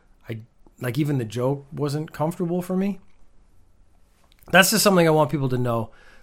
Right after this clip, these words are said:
that it, it's a conscious choice which stories I do and don't do. Uh, so I'm not saying no to creepy dude stories.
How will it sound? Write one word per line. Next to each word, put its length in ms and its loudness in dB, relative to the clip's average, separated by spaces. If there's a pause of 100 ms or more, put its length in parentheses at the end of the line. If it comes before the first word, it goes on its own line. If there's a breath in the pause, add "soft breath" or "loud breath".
that 240 -10
it, 240 -8
it's 280 -6
a 40 -6
conscious 480 2
choice 920 4 (220)
which 280 -6
stories 500 -4
I 120 -4
do 300 -4
and 140 -6
don't 360 -12
do. 460 -8 (1600)
Uh, 380 -14 (140)
so 140 -4
I'm 80 4
not 260 6
saying 520 2
no 260 4
to 140 -4
creepy 360 0
dude 280 -4
stories. 720 -14